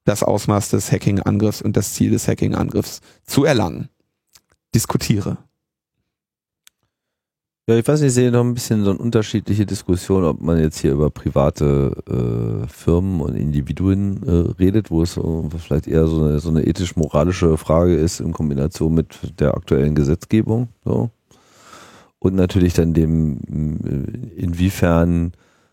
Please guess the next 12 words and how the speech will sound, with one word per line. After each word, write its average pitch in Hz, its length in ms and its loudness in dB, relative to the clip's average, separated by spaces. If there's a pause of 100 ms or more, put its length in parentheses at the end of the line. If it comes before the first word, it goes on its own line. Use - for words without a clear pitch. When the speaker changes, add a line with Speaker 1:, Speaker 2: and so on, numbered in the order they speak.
(180)
Speaker 2:
verstehen 87 420 -2
wir 82 120 4
vielleicht 82 340 0
dieses 80 280 0
Gewaltmonopol 82 840 0
des 80 140 0
Staates 78 480 0
jetzt - 260 -2
auch 78 180 0
in - 140 -2
so 73 100 -2
einem 73 360 -2